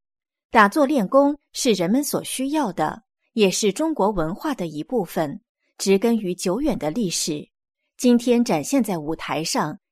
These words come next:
真的很神奇，很优美。加拿大渥太华奥尔良选区国会议员拉朗德接受采访时说，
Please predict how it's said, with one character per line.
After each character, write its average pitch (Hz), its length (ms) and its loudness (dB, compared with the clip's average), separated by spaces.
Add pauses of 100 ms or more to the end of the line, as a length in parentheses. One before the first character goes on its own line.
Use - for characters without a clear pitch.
真 320 200 0
的 277 120 -2
很 170 220 -6
神 175 320 -4
奇， 156 500 -6
很 190 340 -4
优 269 180 2
美。 226 380 -2 (800)
加 285 120 4
拿 233 160 4
大 233 180 4
渥 247 180 4
太 233 200 -4
华 175 280 4
奥 294 140 0
尔 208 140 2
良 160 240 -2
选 147 260 -4
区 226 220 -2
国 180 180 0
会 254 200 -2
议 233 160 -6
员 156 320 -2
拉 277 160 0
朗 202 200 -2
德 147 220 -4
接 277 220 -4
受 262 160 -2
采 - 200 -4
访 - 200 -4
时 - 200 -8
说， 175 440 -2